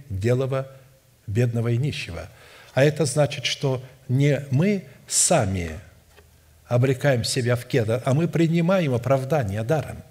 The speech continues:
Ведь облекать самого себя в кедр — это значит евангелизировать, благотворить,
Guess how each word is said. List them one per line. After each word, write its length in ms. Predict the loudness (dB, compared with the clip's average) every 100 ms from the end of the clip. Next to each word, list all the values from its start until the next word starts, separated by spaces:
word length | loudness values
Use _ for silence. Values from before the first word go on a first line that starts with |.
| -20 -20 -20 -2
Ведь 160 | 0 2
облекать 400 | 0 2 -2 0
самого 320 | -2 0 0
себя 260 | -2 0 0
в 100 | 2
кедр — 380 | -2 0 -2 -4 -12 0
это 240 | 2 2
значит 460 | 2 2 2 0 -2 -10 -20 -6
евангелизировать, 1120 | 2 4 4 4 4 4 4 4 4 2 0 -10 -20 -20 -20 -20 _ -20 _ _ _ _ -12 -12 -6
благотворить, 1040 | 2 4 4 2 2 4 4 2 -2 -10